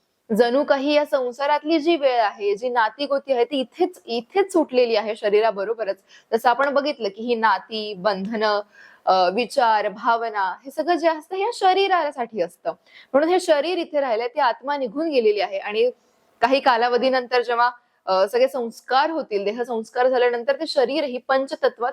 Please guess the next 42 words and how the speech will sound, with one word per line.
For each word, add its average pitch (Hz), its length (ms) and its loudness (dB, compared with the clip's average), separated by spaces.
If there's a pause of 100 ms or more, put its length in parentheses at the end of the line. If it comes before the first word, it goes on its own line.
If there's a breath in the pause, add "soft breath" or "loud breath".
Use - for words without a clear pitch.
विलीन 247 280 2
होऊन 208 200 -2
जाणार 165 340 -2
आहे. 151 80 -8 (480)
मग 254 220 4
हे 311 220 4
जे 330 120 2
आहे 262 300 -2 (500)
मरे 262 280 4
एक 254 320 2
त्याचा, 185 400 -2 (220)
म्हणजे 214 220 -2
ही 269 180 2
जी 320 120 2
स्थिती 302 420 -2
आहे 240 240 0
ती 311 360 -6 (120)
जो, 247 380 0
अ, 196 100 2
व्यक्तीचा 226 400 -2
मृत्यू 294 420 0
झाला 269 220 0
आहे 285 80 -6
त्याची 240 260 -2
ही 220 80 -6
स्थिती - 320 -10
आहे. - 160 -10 (440 loud breath)
दुजा 262 440 2
शोक 359 320 -4
वाहे, 208 360 -2 (300)
आता 214 160 -4
हा 240 180 2
जो 269 180 0
एक 247 180 -2
व्यक्ती 254 280 -4
मेलेला 240 440 0
आहे 190 160 -4
याच्यासाठी 226 400 -8
जो 285 140 0
शोक 294 320 0
वाहतोय 254 400 0
दुसरा, 220 440 -2